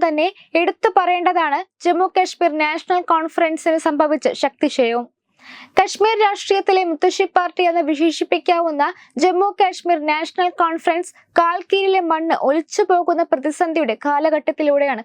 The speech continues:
കടന്നുപോകുന്നത്. അവസാനത്തെ നാല് തെരഞ്ഞെടുപ്പുകളിൽ പാർട്ടിക്ക് നേടാനായ സീറ്റുകൾ യഥാക്രമം അൻപത്തിയേഴ്, ഇരുപത്തിയെട്ട്, ഇരുപത്തിയെട്ട്, പതിനഞ്ച് എന്നിങ്ങനെയാണ്. പി ഡി പിയുടെ കടന്നുവരവോടെയാണ് നാഷണൽ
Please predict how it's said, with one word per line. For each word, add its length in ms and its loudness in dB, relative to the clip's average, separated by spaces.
കടന്നുപോകുന്നത്. 680 -4
അവസാനത്തെ 560 2
നാല് 260 2
തെരഞ്ഞെടുപ്പുകളിൽ 760 0
പാർട്ടിക്ക് 480 -2
നേടാനായ 480 0
സീറ്റുകൾ 440 0
യഥാക്രമം 520 -2
അൻപത്തിയേഴ്, 680 0
ഇരുപത്തിയെട്ട്, 680 0
ഇരുപത്തിയെട്ട്, 600 0
പതിനഞ്ച് 480 0
എന്നിങ്ങനെയാണ്. 580 0
പി 100 2
ഡി 60 2
പിയുടെ 200 4
കടന്നുവരവോടെയാണ് 960 0
നാഷണൽ 400 -8